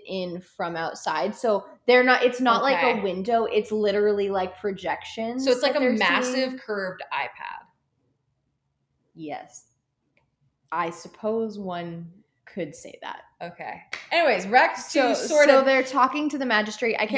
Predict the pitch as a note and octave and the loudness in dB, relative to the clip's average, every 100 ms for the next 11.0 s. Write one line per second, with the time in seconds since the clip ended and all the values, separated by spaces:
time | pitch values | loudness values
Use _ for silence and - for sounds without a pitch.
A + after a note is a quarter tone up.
0 | - C#4 D4 D#4 D#4 C4+ C4+ A#3 A3+ G#3 | 0 0 -2 -2 -2 -6 -6 -4 -6 -8
1 | F#3+ G3+ F#3 F#3+ F#3 A#3 A#3 A#3 A#3 G#3+ | -8 -6 -4 -6 -6 -6 -4 -4 -4 -6
2 | G3+ F#3 C4+ C4 G3+ E3+ E3 - F#2 - | -6 -6 -6 -6 -8 -10 -16 -20 -20 -18
3 | - - F#3+ G3+ A3 F3+ F3 E3+ A#3+ D#4 | -14 -4 -2 -2 -4 -6 -6 -6 -2 0
4 | G4+ E4 D#4+ D#4 C#4+ B3 B3 B3 A3 G3 | 0 0 0 0 0 0 0 0 0 -4
5 | - F#3 F#3+ A#3 A3+ A#3 G3+ B3 D#4 C#4 | -6 -8 -8 -8 -8 -6 -4 -4 -6 -8
6 | B3+ G3 F#3 F3+ F#3 F#3+ F3 - - E3+ | -8 -8 -12 -6 -6 -4 -8 -10 -20 -16
7 | F3+ F#3 - A3 A3 A3+ - G3+ E3+ F#3+ | -12 -12 -6 -4 -4 -6 -8 -10 -8 -6
8 | G#3 A#3+ D4+ A3+ B3 B3 A3+ A3 - G#3+ | -2 -2 -2 0 0 0 -4 -6 -8 -4
9 | G#3 A3 G#3+ _ _ _ _ _ _ _ | -2 -2 -4 _ _ _ _ _ _ _
10 | _ _ F#3+ G3+ - _ _ F#3 F#3+ A#3 | _ _ -10 -10 -10 _ _ -12 -4 -4